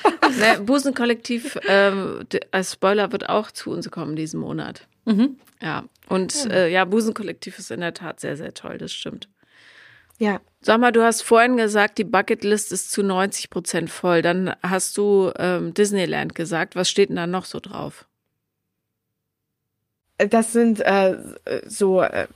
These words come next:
Speaker 3: wirklich weit, weitreichende Ziele. Also,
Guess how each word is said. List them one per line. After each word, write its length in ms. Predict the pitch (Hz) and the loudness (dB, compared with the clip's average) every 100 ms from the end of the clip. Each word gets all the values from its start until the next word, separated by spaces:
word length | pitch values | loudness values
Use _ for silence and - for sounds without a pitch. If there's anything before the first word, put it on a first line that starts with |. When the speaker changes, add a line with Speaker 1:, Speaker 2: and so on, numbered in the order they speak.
| _ | _
Speaker 3:
wirklich 580 | - 202 233 226 185 - | -6 0 0 0 -6 -8
weit, 560 | 175 170 190 190 - - _ _ _ | -6 0 2 2 -2 -18 _ _ _
weitreichende 840 | - 202 202 202 - 185 175 170 170 | 0 4 2 0 -2 0 0 -4 -4
Ziele. 460 | - 185 170 143 - _ _ _ | -4 -4 -2 -2 -6 _ _ _
Also, 300 | 180 170 | -6 -6